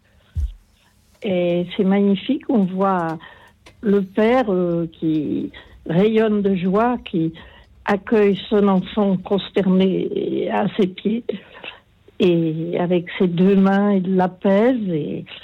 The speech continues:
ça rayonne d'amour et, et de joie.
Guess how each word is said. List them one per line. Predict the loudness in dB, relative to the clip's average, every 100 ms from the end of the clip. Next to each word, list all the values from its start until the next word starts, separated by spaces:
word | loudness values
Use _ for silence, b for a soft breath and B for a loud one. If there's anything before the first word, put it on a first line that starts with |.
| B B B B _ _ _ _ _ -20 -20 -6
ça | -2
rayonne | 2 4 4 4 4
d'amour | 2 0 0 0 -2 -4
et, | -8 -12 -14 -18 B B B _ _ _ _
et | 0
de | 2 0
joie. | 0 -4 -8